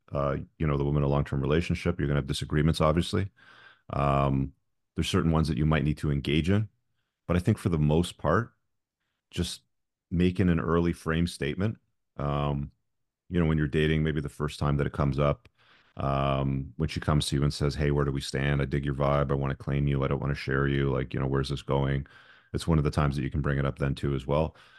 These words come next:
Uh, but just say, "L-, you know, look, I'm not gonna argue with you." Um, you know, she wants to argue with you about something silly. I'm not gonna argue with you. I'm not gonna, I'm not gonna play that game. There's, um, there's a really good, um, article that James Altucher put together.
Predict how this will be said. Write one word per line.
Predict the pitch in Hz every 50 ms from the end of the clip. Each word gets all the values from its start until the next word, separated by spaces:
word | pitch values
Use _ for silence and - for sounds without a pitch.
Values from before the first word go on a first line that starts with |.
| _ _ -
Uh, | - 73 73 73 73 73 73 73 76
but | - - 82
just | 73 90 -
say, | - 98 92
"L-, | 90 - - - _
you | - - - -
know, | 90 92
look, | 95 98 - -
I'm | 76 82
not | 85 80
gonna | - 76
argue | 71 80 85 78 76 69
with | - -
you." | - - - _ _ _ _ _ - - - -
Um, | - - - - 104 101 - _ _ _
you | - 80
know, | 73
she | 73 - 92
wants | 87 85 80 -
to | -
argue | 76 82 78 80 82
with | 80 80
you | 82 76
about | 78 76 -
something | - 87 82 76 - 76
silly. | - - 92 92 101 104 98 - _ _ _ _ _ _ -
I'm | 110
not | 110 107 -
gonna | - -
argue | - 76 73 69 69
with | - - -
you. | - - - -
I'm | - 82 92
not | 98 104 -
gonna, | 110 104 95 90 85 78 - _ _ _ _ _ _ -
I'm | 92 101
not | 101 95 92
gonna | - 85 80
play | - - 82 80
that | 78 73 69 69
game. | 76 76 73 69
There's, | 69 76 76 71 76
um, | 78 76 73 73 73 71 - _ _ _ _ _ _ _ _ _ _ _ -
there's | 101 92 - 90
a | 90
really | 98 110 117
good, | 98 95 101 92 80 76
um, | 85 82 78 76 73 73 73 71 69 65 60 -
article | - 85 87 80 - - 80 73
that | 71 64
James | 67 80 78 76 69 78
Altucher | 76 71 - 73 - - 76 73
put | - 73 -
together. | - 71 71 76 73 73 71 -